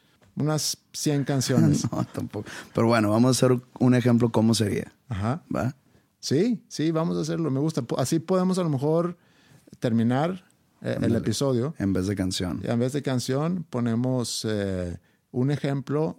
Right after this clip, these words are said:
Speaker 1: de cómo sería el audiolibro de tu libro.
Speaker 2: Pero ¿y luego qué vamos a subir a, en, en las playlists?
Speaker 1: Pues vamos a encontrar la forma de, de que se, se le interesa a alguien, alguna disquera y podemos
Speaker 2: <laughs>
Speaker 1: subirlo en Spotify.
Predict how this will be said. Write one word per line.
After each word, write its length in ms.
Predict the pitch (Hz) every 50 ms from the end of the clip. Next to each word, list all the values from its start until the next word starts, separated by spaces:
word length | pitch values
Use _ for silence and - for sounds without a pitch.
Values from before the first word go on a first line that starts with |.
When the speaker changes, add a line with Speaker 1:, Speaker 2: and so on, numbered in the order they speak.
| - -
Speaker 1:
de 240 | - 107 110 110 110
cómo 460 | - 123 131 139 143 147 147 143 -
sería 720 | - - - 120 117 120 117 117 117 120 117 117 120 120 - -
el 120 | - 104 107
audiolibro 680 | 107 107 107 107 104 104 113 117 120 131 135 131 127
de 100 | 113 104
tu 160 | - - 104
libro. 360 | 101 110 113 110 123 160 196 -
Speaker 2:
Pero 200 | - 98 98 95
¿y 40 | 95
luego 340 | 95 98 98 104 110 113
qué 160 | - - 107 104
vamos 260 | 107 107 107 110 107
a 20 | 107
subir 300 | 104 107 101 98 101 104
a, 200 | 107 107 104 104
en, 240 | 101 98 98 104 110 -
en 180 | - 95 95 95
las 280 | 95 98 - - -
playlists? 640 | - - - 98 92 92 - - - - - - - _ _ _ _ _ _ _
Speaker 1:
Pues 240 | - 98 92 87 - _
vamos 380 | - 101 101 98 101 113 120 117
a 60 | 123
encontrar 400 | 113 104 - 110 95 - 104 110
la 100 | 117 113
forma 400 | - - 110 110 110 117 120 120
de, 240 | 117 110 101 92 - _ _
de 300 | - 156 - - 101 104 -
que 140 | - 101
se, 340 | 92 - - 104 101 101 104 -
se 220 | - - - 113
le 100 | 110 110
interesa 760 | 113 110 104 - 104 107 107 107 - 127 131 135 131 120 110 107
a 40 |
alguien, 280 | 107 110 110 113 117 120 -
alguna 320 | - 117 113 113 117 123
disquera 480 | 127 127 117 - - 123 120 127 139 135
y 60 | 120
podemos 420 | 101 - 113 104 101 107 113 110
Speaker 2:
<laughs> 0 |
Speaker 1:
subirlo 380 | - - 123 113 110 110 113 117
en 80 | 120 117
Spotify. 600 | - - - 107 104 - 107 - 101 104 101